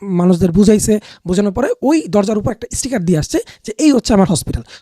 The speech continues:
যখনই বা-, মানে বাড়ির কর্তা বা কর্ত্রী যেই আসুক না কেন দরজায়, সে দেখবে যে, "আচ্ছা, এই হাসপাতাল, ওকে।" তার মাথায় গেঁথে যাবে যে, "না, এই হাসপাতালের কথা তো আমাকে বলে গেছিল। আচ্ছা, ঠিক আছে, তাতে প্রবলেম, হাসপাতালে যাই।" ঠিক আছে? এই দেখেন,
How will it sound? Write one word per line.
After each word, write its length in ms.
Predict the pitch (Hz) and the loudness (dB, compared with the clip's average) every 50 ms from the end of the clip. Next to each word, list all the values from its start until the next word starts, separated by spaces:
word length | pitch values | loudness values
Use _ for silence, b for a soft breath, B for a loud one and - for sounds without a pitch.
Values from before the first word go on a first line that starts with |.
| B B | B B
যখনই 320 | - 196 190 - 254 254 240 | -4 -2 0 0 2 2 2
বা-, 280 | 190 202 214 208 202 | 2 2 0 0 0
মানে 320 | 196 190 175 175 170 170 156 | -2 0 0 0 0 0 0
বাড়ির 280 | 151 185 185 196 190 | 0 2 2 2 0
কর্তা 340 | - 233 202 185 - 202 185 | 2 0 0 0 2 0 0
বা 80 | 175 180 | 0 0
কর্ত্রী 320 | - 220 202 - 214 190 | 0 -2 -2 -2 -4 -6
যেই 180 | 165 262 302 - | -4 -4 -4 -4
আসুক 200 | - - 196 202 | -4 -4 -6 -6
না 80 | 208 | -6
কেন 140 | 180 170 180 | -6 -4 -4
দরজায়, 300 | 165 175 165 156 196 226 - B B B | -2 -2 -2 -2 -4 -6 -8 B B B
সে 140 | B - 269 | B -6 -4
দেখবে 260 | 214 240 214 190 247 | -4 -4 -4 -4 -6
যে, 80 | 202 370 - | -8 -8 -8
"আচ্ছা, 160 | - - 208 - - | -8 -8 -8 -6 -2
এই 120 | 254 262 | 0 0
হাসপাতাল, 360 | 185 185 160 - 151 135 135 165 208 | 0 0 -2 -6 -8 -10 -8 -8 -8
ওকে।" 120 | - 160 - b b b b | -8 -8 -10 b b b b
তার 120 | b 226 | b -6
মাথায় 280 | 175 170 185 196 277 262 | -4 -4 -2 -4 -4 -4
গেঁথে 180 | 190 226 240 202 | -4 -4 -4 -4
যাবে 180 | 175 143 147 | -4 -4 -6
যে, 80 | 151 180 | -6 -6
"না, 160 | 190 170 - b b b b | -6 -8 -10 b b b b
এই 140 | - 247 233 | -6 -4 -4
হাসপাতালের 460 | 202 202 - - 214 208 220 214 220 | -4 -4 -6 -6 -6 -4 -4 -4 -4
কথা 160 | 208 208 196 202 | -4 -4 -4 -4
তো 80 | 233 | -4
আমাকে 160 | 202 202 240 | -4 -2 0
বলে 180 | 233 202 254 240 | 2 4 4 4
গেছিল। 240 | 190 151 - 147 127 - B B B | 2 0 -2 -6 -8 -10 B B B
আচ্ছা, 160 | B 185 214 | B -6 -4
ঠিক 100 | 190 208 | -4 -4
আছে, 100 | 185 151 | -4 -6
তাতে 200 | 147 165 175 208 | -6 -8 -8 -6
প্রবলেম, 300 | 220 - 247 240 302 254 156 b b b b | -4 -2 -2 -2 -2 -4 -6 b b b b
হাসপাতালে 500 | - - 175 - - 165 147 139 143 139 | -14 -12 -8 -6 -2 0 0 0 -2 -2
যাই।" 180 | 135 135 110 - b b b b | -6 -8 -10 -10 b b b b
ঠিক 120 | - 277 | -10 -8
আছে? 180 | 403 - - 135 - _ _ _ _ | -8 -10 -12 -14 -18 _ _ _ _
এই 120 | - 240 233 | -6 -6 -4
দেখেন, 260 | 190 170 - 175 170 | -4 -6 -6 -8 -12